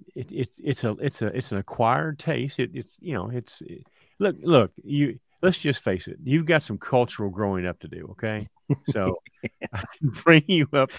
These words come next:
Speaker 1: here <laughs> into Central Kentucky and, uh, you know, we can, we, you, we can let you experience the finer things in, in, in the, uh, bourbon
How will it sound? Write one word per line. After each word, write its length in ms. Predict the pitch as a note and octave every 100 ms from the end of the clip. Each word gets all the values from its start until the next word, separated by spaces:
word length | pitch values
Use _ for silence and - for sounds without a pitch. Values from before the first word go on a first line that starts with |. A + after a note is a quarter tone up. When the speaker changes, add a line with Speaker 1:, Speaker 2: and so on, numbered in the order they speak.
| -
Speaker 1:
here 300 | G#2 G#2+ D#3+ _ _ - -
<laughs> 500 | E3+ B2+ - - -
into 240 | C3 C3 A#2
Central 360 | - B2 C3
Kentucky 640 | A#2 B2+ - F2+ E2+ G2 A#2+ _ _ _ _ _ _ -
and, 380 | G#2 G2+ G2
uh, 340 | F#2+ F#2 F2+ F#2 E2+ _ _ _ _ - -
you 100 | A2+
know, 240 | E2+ B2+ A2+
we 120 | A2
can, 360 | C3 A#2 G#2 G2+ _ _ _ _ _ _ _ _ _ _ _ _ _ _ _
we, 200 | C3 A#2+
you, 180 | A#2+ A#2+
we 120 | C3
can 200 | C#3 B2+
let 240 | C3 C3 -
you 140 | A#2+
experience 520 | G#2 - C3 B2 G#2+
the 100 | -
finer 460 | - - G#2+ G2+ F#2
things 640 | - G#2 F#2 F2+ F2 - - _
in, 420 | - F#2 F2 F2 -
in, 280 | - F#2+ E2+ -
in 200 | G2 F2+
the, 220 | F2 F2
uh, 80 | F2
bourbon 680 | D#2+ G#2+ G2+ F2+ F2 E2+